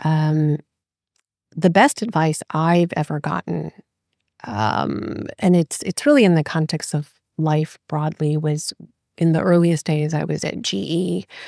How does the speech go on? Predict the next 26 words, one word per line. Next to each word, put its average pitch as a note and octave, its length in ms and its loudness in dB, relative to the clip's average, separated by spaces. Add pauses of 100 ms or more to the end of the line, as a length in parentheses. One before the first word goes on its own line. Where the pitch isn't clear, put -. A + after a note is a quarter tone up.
(440)
um, D#3 440 2
and D3+ 120 2
I D#3+ 100 4
went D#3 360 2
to, D3+ 680 0 (160)
uh, D3 380 -4
Crotonville, F3 480 2 (500)
uh, D3 220 -2
which D3 280 -2
is, - 360 -4
uh, - 420 -6 (220)
uh, C#3+ 220 -6 (320)
you D3 100 2
know, D3 200 2 (720)
B D#3 140 2
P D3 160 -4 (120)
G E3 120 0 (100)
E's, D3+ 160 -4 (140)
uh, D3+ 280 -4
Leadership E3 440 -2 (160)
Institute. - 680 -8 (680)
And E3+ 720 6 (280)
I E3 680 6 (160)
was D#3+ 540 0
in, D3 400 2
um, C#3 480 -2